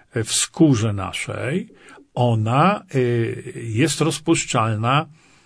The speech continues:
w wodzie. I to jest wspaniała rzecz, bo wtedy ona ma dużo łatwiejszy sposób działania. Druga sprawa to jest tak, że, y, pod wpływem światła słonecznego,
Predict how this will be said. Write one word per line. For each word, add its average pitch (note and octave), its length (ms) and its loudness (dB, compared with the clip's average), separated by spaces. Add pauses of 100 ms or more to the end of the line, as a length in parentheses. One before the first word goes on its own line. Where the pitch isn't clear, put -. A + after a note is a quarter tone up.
(540)
w G2 200 -8
wodzie. F3+ 420 0 (640)
I B2 180 -4
to F3 260 0
jest D#3+ 240 2
wspaniała D#3+ 560 -2
rzecz, A2 540 -4
bo B2 360 0
wtedy B2 520 -2
ona B2 340 0
ma A#2 240 0
dużo A2+ 280 2
łatwiejszy A#2 800 0 (420)
sposób - 580 0
działania. C#3+ 480 4 (280)
Druga D#3+ 400 2
sprawa C#3+ 560 4 (140)
to A#2 500 2 (280)
jest C3+ 360 -4
tak, F2+ 380 -10 (320)
że, A2 460 -2 (420)
y, A2 200 -2 (220)
pod B2 240 -2
wpływem E3+ 680 -2
światła E3+ 500 -2
słonecznego, A#2 1120 -6